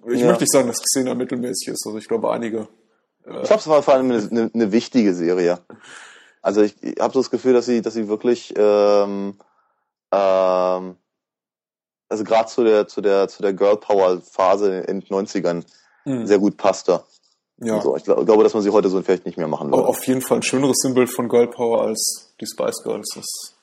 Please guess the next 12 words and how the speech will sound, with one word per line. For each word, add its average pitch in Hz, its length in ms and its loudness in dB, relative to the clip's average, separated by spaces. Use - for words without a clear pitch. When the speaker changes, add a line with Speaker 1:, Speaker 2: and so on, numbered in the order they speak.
Speaker 2:
In 135 100 2
der 170 80 4
Speaker 1:
das - 20 2
Speaker 2:
Tat. 107 160 4
Speaker 1:
stimmt, 104 260 -14
ja. 117 260 -14
Speaker 2:
In 104 60 -10
der 127 100 -2
Tat, - 280 -2
ja. 120 100 -10
Ja. - 100 -14
Speaker 1:
Hm. 135 540 -2